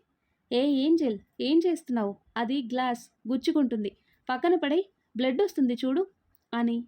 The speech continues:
భూమి దగ్గరికి వెళ్ళబోతుంటే, "రావద్దు, అక్కడే ఆగు, దగ్గరకొస్తే పొడుచుకుంటాను" అని పొట్ట దగ్గర పట్టుకొని చెప్తుంది.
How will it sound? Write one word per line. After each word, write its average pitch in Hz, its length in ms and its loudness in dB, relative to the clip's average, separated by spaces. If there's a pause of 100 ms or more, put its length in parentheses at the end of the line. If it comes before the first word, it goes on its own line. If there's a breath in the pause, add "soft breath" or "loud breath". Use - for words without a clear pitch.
(140)
భూమి 233 300 0
దగ్గరికి 226 400 -6
వెళ్ళబోతుంటే, 220 640 -4 (540)
"రావద్దు, 226 440 -2 (440)
అక్కడే 254 340 0
ఆగు, 208 260 -4 (400)
దగ్గరకొస్తే 240 580 -2
పొడుచుకుంటాను" 277 720 -2 (320)
అని 226 200 0 (220)
పొట్ట 247 240 -4
దగ్గర 233 320 -4 (680)
పట్టుకొని 240 440 -2
చెప్తుంది. 226 460 -6